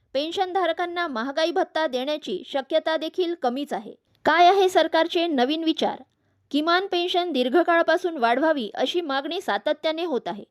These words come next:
अनेक माध्यमांनी दावा केला होता की किमान पेन्शन साडेसात हजार पर्यंत वाढवली जाऊ शकते.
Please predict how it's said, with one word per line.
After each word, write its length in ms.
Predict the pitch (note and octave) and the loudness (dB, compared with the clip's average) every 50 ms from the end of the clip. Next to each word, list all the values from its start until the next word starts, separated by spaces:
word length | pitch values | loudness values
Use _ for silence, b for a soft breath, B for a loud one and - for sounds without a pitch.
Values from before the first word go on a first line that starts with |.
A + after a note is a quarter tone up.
| _ _ _ _ _ _ _ | _ _ _ _ _ _ _
अनेक 340 | - A3 C4+ D#4 G4 G#4 G#4 | -8 -6 -2 -2 -2 -4 -2
माध्यमांनी 540 | F4 E4+ E4 C4+ G4+ F#4 E4+ E4+ E4+ F#4 F#4+ | -4 -4 -2 -2 -4 -4 -4 -4 -4 -4 -4
दावा 340 | B3 A3 G#3 G#3+ B3 D4 E4 | -2 0 0 2 2 0 0
केला 220 | F#4+ F4 E4 E4+ | 0 0 0 0
होता 340 | F#4+ F#4+ - - G3+ F#3+ F#3 G#3+ | 0 0 -2 -2 -4 -4 -4 -6
की 100 | - D#4+ | -8 -8
किमान 380 | D#4 - D#4+ C#4 D#4 E4 F#4 F4+ | -4 -4 -4 -2 -2 -4 -4 -4
पेन्शन 380 | F4+ E4+ E4+ F4 - E4+ F4+ F#4 | -6 -8 -8 -4 -4 -6 -6 -4
साडेसात 520 | - C#4 B3 C4 D4+ D#4+ - D4+ D4 E4 E4+ | -4 -2 0 0 -2 -2 -2 -2 -2 -2 -2
हजार 320 | E4+ E4 C#4+ D#4 D#4 D#4+ E4 | -2 -4 -2 -2 -2 -2 -2
पर्यंत 360 | D#4+ D4+ D#4 D#4 D#4 D#4 F4 | -2 -2 -2 -4 -4 -2 -2
वाढवली 520 | E4 D4+ B3 A#3 B3 D#4+ D#4+ D4+ E4 D#4+ | 0 0 0 0 0 0 -2 -2 -2 -4
जाऊ 240 | B3+ G3 G3 A3 B3 | -4 -2 -2 -2 -2
शकते. 380 | C4+ C#4 - - _ - - | -4 -6 -8 -10 _ -18 -18